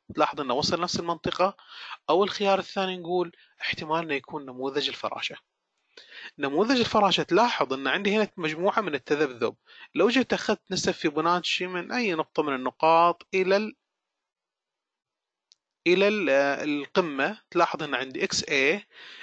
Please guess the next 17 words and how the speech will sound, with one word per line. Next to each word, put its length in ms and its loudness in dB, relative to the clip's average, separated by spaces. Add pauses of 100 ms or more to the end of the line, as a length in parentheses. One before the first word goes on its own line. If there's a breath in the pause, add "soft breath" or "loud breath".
(160 loud breath)
ال 300 -2
B 260 4
تلاحظ 500 0 (1200 loud breath)
إنه 120 0
وصلت 300 4
عند 120 -2
ثمانية 240 2
وسبعين 300 0
فاصلة 320 0
ستة، 300 -6
مباشرة 880 0 (720)
وصلت 380 2
عند 100 0
ثمانية 300 0
وسبعين 460 -4
فاصلة 320 0
ستة، 360 -2